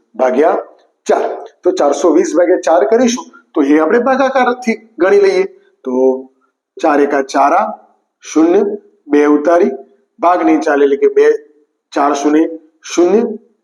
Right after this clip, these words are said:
બે વધશે, ઉપરથી શૂન્ય ઉતારી, એટલે કે ઝીરો, ચાર પંચા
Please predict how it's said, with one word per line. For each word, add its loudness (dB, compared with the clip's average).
બે 2
વધશે, 0
ઉપરથી 0
શૂન્ય 0
ઉતારી, 2
એટલે -6
કે 0
ઝીરો, 0
ચાર 0
પંચા -2